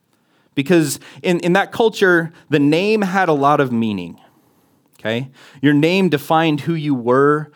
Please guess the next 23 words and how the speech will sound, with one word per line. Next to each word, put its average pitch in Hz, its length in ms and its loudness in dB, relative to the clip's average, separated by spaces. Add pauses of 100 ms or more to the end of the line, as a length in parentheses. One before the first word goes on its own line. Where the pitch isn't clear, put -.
(140)
what 139 180 -2
you 139 140 -2
did 127 240 -2
in 117 140 -2
your 101 160 -6
life 87 360 -8
in 107 100 -10
a 107 60 -8
lot 107 220 -4
of 98 80 -6
ways. 85 460 -10 (1700)
So 147 80 2
when 143 100 4
we 131 120 4
look 156 200 0
at 214 120 -4
these 143 140 -4
biblical 131 420 -4
names, 113 360 -4
it 113 140 -10
gives 127 220 -8
us 123 140 -10
hints - 360 -8